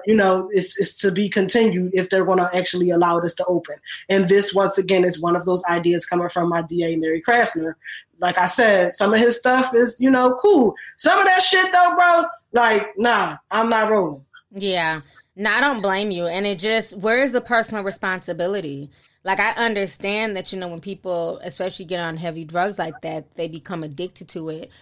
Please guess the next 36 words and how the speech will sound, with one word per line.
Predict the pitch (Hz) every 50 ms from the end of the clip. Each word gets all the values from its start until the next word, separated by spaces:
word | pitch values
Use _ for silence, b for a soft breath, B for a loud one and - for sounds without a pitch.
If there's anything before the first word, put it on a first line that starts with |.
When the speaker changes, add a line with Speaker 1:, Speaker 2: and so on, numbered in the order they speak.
| b b b b
Speaker 2:
But | 170 196 196 175 156 139 _ - - - - -
there | 202 190 175 208 208
should | 208 - - 214 185
be | 208 202 190
no | 185 180 175 175 175
way | 175 175 170
they | 170 170
should | 170 - - 165
be | 170 160
creating | 151 - - 165 165 156 156 160
safe | 143 - 165 165 170 170
houses | - 160 156 156 156 160 160
when | 160 160
you | 165 170
have | 175 165 160 160
people | - 175 156 - 160
who | 156 160
don't | 151 143 156 151 147 143
touch | - - 170 - - -
that | 165 160 156 -
stuff | - - - 160 156 151 151 b b b b b
and | - 180 170
they | 170 175
just | 165 175 170 - 180
want | 160 151 151 143
basic | 165 160 160 151 - 156 143 -
help. | - 160 151 143 - - _ _ _ _ _ _ _ - - - 202
You | 190 196
know, | 185 170
Speaker 1:
How | 233 247 294
Speaker 2:
there's | - - -
Speaker 1:
can | 294 -
Speaker 2:
no | 175 165 160 160 165
opportunities | - 170 - - - 190 185 170 160 156 156 151
for | - - 151
them. | 160 170 165 151 110 - - 170